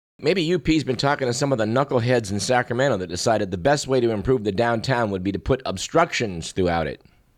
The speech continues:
This was called traffic calming. And in the end, people getting so frustrated, they just said, "To hell with it," and drove around the entire area, did have a certain calming effect. All right.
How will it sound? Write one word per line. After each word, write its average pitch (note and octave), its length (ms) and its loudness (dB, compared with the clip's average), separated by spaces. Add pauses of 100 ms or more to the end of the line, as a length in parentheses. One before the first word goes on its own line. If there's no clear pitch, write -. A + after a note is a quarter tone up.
(1040)
This - 160 -2
was A2 120 0
called G#2 340 2
traffic E3 480 2
calming. F2 560 0 (840)
And B2 100 2
in C3+ 60 2
the F3 100 4
end, D3+ 160 2
people C3+ 180 2
getting B2+ 220 2
so B2 200 2
frustrated, A#2+ 500 2
they G2 80 2
just G#2+ 200 0
said, G2 160 2
"To F#2 80 0
hell D3 220 4
with A2 140 4
it," G#2+ 100 -2
and F#2 100 -6
drove A#2+ 300 4
around C3+ 340 2
the A2+ 120 0
entire B2+ 380 4
area, C3+ 360 4 (340)
did G#3+ 240 4
have C4+ 280 2
a A3 40 2
certain G3+ 340 0
calming G3 380 2
effect. G#2+ 520 0 (1800)
All C3+ 80 4
right. D3+ 400 4